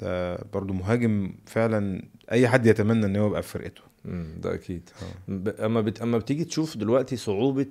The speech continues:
Speaker 2: تجديد اللعيبة، يعني الأندية بقت في مشكلة، إن العروض الخليجية بقت قوية جدًا مع فرق العملة مع كده.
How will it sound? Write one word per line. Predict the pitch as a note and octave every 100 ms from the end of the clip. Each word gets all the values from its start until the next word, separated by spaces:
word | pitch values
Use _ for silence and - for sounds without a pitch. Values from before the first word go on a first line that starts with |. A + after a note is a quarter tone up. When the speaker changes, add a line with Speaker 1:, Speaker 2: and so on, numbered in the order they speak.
| - - _ -
Speaker 2:
تجديد | G2+ F#2 G#2 A#2 A2+ - -
اللعيبة، | F#2 F2+ F2 F2+ E2
يعني | D#2+ D#2+ E2 E2+ - - -
الأندية | B1 F#2 G#2
بقت | A2 F2+ -
في | G2
مشكلة، | F2+ - - F2+ E2+ - -
إن | F2 F2
العروض | F2 E2+ E2+ E2 F#2 A2+ G#2+ - -
الخليجية | F#2 F2+ F2+ F2+ F#2 G2 G#2
بقت | F2+ -
قوية | - F#2+ G2+
جدًا | F#2 F#2+ G2 G2+
مع | G2 F#2+ E2+ E2+
فرق | - F#2+
العملة | F#2+ F#2 G2+ F#2+ G2
مع | F#2+ F2
كده. | G2 F#2+